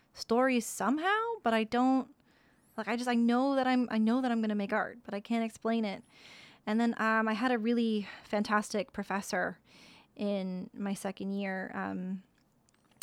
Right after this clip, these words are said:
Jenny Say, and she, uh, was a new professor, and she just was so, like, passionate and hopeful and really honest, you know, wasn't really scared to kind of, like, duke it out with us and just, like, you know, lay it all out on the table.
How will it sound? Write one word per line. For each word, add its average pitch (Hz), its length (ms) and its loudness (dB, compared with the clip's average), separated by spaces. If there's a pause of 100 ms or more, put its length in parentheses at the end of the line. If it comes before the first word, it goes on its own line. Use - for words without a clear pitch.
(160)
Jenny 202 200 0
Say, 208 460 0
and 202 360 -2
she, 220 840 0
uh, 196 480 0 (680)
was 214 140 -2
a - 40 2
new 254 160 8
professor, 220 560 0
and 202 200 -2
she 214 120 -4
just 196 140 -6
was 196 120 -8
so, 220 300 2
like, 208 300 -4
passionate 208 540 -4
and 190 140 -6
hopeful 190 640 -2 (520)
and 196 460 -2
really 254 260 0
honest, - 720 -2 (480)
you 202 100 -6
know, 185 140 -2
wasn't 196 240 0
really 220 160 0
scared 196 580 -2
to 185 80 -4
kind 185 220 -6
of, 185 80 -6
like, 180 200 -4
duke 190 200 -4
it 190 100 -2
out 170 160 0
with 247 140 0
us - 500 -8
and 196 140 -4
just, 185 240 -8
like, 185 200 -6
you 208 60 -2
know, 196 80 -2
lay 175 220 -4
it 180 100 0
all 185 180 0
out 180 60 -2
on 190 60 -8
the 185 80 -6
table. 190 560 -4